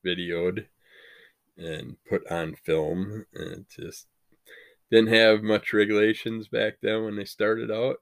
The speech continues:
And when you do that, you never know what you're gonna get. <laughs> But we checked them all out,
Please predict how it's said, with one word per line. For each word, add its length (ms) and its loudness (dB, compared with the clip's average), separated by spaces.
And 840 -16
when 220 -12
you 80 -12
do 200 -8
that, 280 -2
you 160 -14
never 240 -6
know 200 -6
what 260 -6
you're 160 -2
gonna 160 -4
get. 240 -6
<laughs> 280 -16
But 160 -12
we 160 -2
checked 320 0
them 140 -8
all 240 -4
out, 60 -8